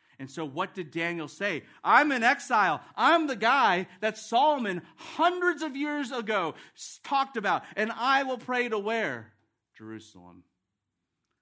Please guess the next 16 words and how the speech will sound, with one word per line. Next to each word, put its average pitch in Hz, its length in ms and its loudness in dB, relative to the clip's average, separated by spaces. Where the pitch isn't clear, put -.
And 101 100 -20
so 131 420 -12
in 131 140 -14
obedience 147 720 -10
to 131 140 -20
the 113 100 -20
scripture, - 720 -20
he 120 260 -18
made 131 200 -10
a 113 40 -16
personal 139 560 -14
application 113 880 -18
to 127 100 -20
have 120 200 -10
a 123 60 -14
window 120 600 -12